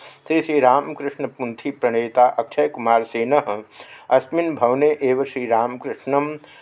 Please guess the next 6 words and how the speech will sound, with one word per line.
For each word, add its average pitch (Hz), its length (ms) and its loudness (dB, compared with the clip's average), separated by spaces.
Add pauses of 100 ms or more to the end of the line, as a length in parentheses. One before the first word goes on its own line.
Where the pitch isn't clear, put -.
(160)
प्रथमतः 147 560 4
साक्षात्कृतवान्। 120 1200 0 (120)
एतद् 135 380 2
भवनस्य 139 640 2
किमपि 147 420 -4
चिह्नम् 131 580 -4